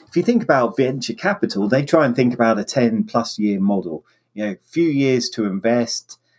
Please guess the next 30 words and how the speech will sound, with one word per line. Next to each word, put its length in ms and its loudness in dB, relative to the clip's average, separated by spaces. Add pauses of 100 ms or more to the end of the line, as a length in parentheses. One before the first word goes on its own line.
(160)
and 140 -6
then 520 0
many 240 2
more 320 -2
years 440 -4
in 100 -4
order 300 -4
to 160 -12
reap 280 -2
the 80 -20
financial 540 -2
returns 640 0
and, 160 -6 (280)
you 100 -4
know, 40 -4
see 280 2
those 260 0
portfolio 580 -2
companies 500 -6
develop 480 -4
and 140 -18
succeed 720 -6 (180)
if 140 0
they 120 2
can. 360 -4 (720)
You 120 4
know, 60 4
so, 380 2 (360)
but 180 2
corporate 600 0